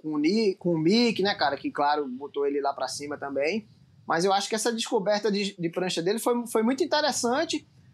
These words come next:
Foi muito bom pra evolução do surf, é, é, é, é, e quebrar um pouco o estigma do, do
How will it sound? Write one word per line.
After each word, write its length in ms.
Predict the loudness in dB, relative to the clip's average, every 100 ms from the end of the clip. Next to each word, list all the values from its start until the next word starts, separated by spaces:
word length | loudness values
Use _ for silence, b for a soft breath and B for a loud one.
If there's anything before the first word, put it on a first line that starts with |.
| b _ -12 -8 0
Foi 120 | 2
muito 320 | 2 2 2
bom 240 | 2 2
pra 160 | 0 -2
evolução 500 | 0 0 0 0 -2
do 120 | -2
surf, 460 | -4 -2 0 0 -2
é, 60 | -4 _ _ -8 -2
é, 880 | -2 0 -4 -2 -4 -2 0 0 0
é, 40 |
é, 20 |
e 40 | 0
quebrar 340 | 0 2 2
um 100 | 2
pouco 300 | 2 0 0
o 40 | 0
estigma 640 | 0 0 0 0 0 0
do, 680 | -2 -10 -10 -2 0 0 -4
do 500 | -4 0 2 2